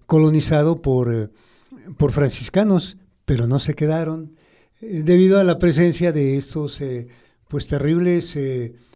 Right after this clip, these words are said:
mm, descendientes de la nación originaria, Ézar, hoy en día, que, que no cedieron, no cedieron, hicieron la guerra, duraron más de cincuenta años peleando y lograron que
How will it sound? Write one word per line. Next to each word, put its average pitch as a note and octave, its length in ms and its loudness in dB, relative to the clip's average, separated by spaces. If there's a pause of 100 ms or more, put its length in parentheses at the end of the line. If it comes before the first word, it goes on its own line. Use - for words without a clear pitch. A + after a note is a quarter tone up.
mm, D3 720 -6 (400)
descendientes E3+ 720 2
de D3+ 80 2
la C#3+ 100 2
nación C3+ 300 0
originaria, C#3 800 -2 (220)
Ézar, D#3 580 0
hoy C3+ 180 2
en C3+ 140 0
día, C3+ 320 0 (460)
que, C3+ 680 0
que C#3+ 80 -2
no E3 140 2
cedieron, F#3+ 760 2
no D#3+ 240 -4
cedieron, F3+ 500 0
hicieron E3 360 -6
la D3+ 80 -2
guerra, F3 260 2
duraron D#3 380 2
más D3+ 140 -2
de D3 80 -2
cincuenta C3+ 420 -4
años C#3 220 -4
peleando E3 680 -2 (460)
y A#3 160 2
lograron D#3+ 600 4
que D3+ 340 -2